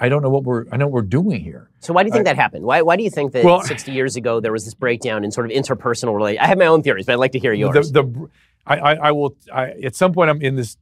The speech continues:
Speaker 1: conversation, I'm gonna have to, I'm gonna have to tell you about my theory, but, well, not theory, but the, the theories about how interpersonal connectedness
Speaker 2: Yes.
Speaker 1: works neurobiologically. But why it happened,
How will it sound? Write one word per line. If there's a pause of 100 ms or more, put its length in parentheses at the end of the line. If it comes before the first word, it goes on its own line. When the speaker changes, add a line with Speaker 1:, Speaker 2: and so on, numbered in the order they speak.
Speaker 1:
conversation,
I'm
gonna
have
to,
I'm
gonna
have
to
tell
you
about
my
theory,
but,
well,
not
theory,
but
the,
the
theories
about
how
interpersonal
connectedness
Speaker 2:
Yes.
Speaker 1:
works
neurobiologically. (440)
But
why
it
happened,